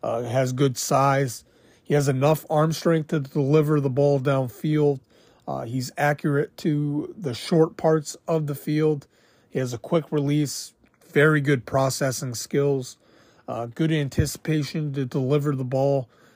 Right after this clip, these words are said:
to an area only his wide receiver can get to. Uh, he has very good velocity on his throws. Uh, he plays with very good confidence. Even when things go bad for him,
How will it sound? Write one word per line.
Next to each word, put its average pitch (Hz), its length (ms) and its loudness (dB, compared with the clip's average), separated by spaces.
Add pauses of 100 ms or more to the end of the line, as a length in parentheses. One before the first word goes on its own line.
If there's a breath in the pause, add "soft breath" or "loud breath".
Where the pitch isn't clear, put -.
(120)
to 151 140 -2
an 131 100 -4
area 139 540 0
only 143 280 -2
his 127 180 -4
wide 135 300 0
receiver 143 460 -2
can 131 180 -6
get 135 220 -2
to. 139 340 -2 (480 soft breath)
Uh, 139 320 -6
he 139 140 -4
has 127 160 -2
very 147 340 6
good 139 220 2
velocity 139 640 0
on 131 140 -2
his 127 200 -6
throws. 143 520 2 (600 soft breath)
Uh, 117 160 -2
he 120 140 0
plays 190 320 4
with 165 160 2
very 151 320 4
good 139 220 0
confidence. 131 640 -4
Even 147 380 -4
when 139 220 -2
things 147 400 -2
go 135 200 0
bad 131 420 -2
for 143 260 -2
him, 139 300 -2